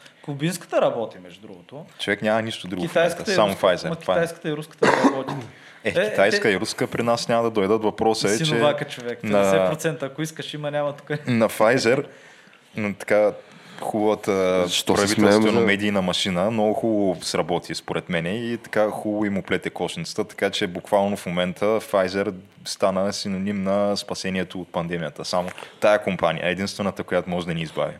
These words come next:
Speaker 3: Е, това са най-добрата компания
Speaker 1: Не знам.
Speaker 3: в, в историята на компаниите, Геш.
Speaker 1: Не знам, не
Speaker 2: М.
Speaker 1: знам за това.
Speaker 3: Значи ти имай предвид, Геш, че той човека, нали, каза, той е собственика на Pfizer, че, на Pfizer, че, а, изпълнителният директор, че сега, нали, те работят по апдейта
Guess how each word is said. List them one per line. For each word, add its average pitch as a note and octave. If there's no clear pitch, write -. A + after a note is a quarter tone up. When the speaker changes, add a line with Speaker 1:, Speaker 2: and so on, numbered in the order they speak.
Speaker 3:
Е, F2
това D2+
са F#2
най-добрата G2
компания A2
Speaker 1:
Не G#2
знам. B2
Speaker 3:
в, G2
в -
историята G#2+
на G#2+
компаниите, G2+
Геш. D#2
Speaker 1:
Не D#3
знам, F#2
не G2
Speaker 2:
М. F#2
Speaker 1:
знам D#2
за C2+
това. E2+
Speaker 3:
Значи G2
ти A2+
имай A2
предвид, G2+
Геш, G2+
че A2+
той F#2+
човека, F#2+
нали, D#2
каза, F2+
той D#2
е -
собственика D#2
на D2+
Pfizer, D2
че, -
на F2
Pfizer, D2+
че, -
а, F#2
изпълнителният E2+
директор, D#2
че -
сега, G2
нали, F#2+
те A2
работят G#2
по G#2
апдейта F2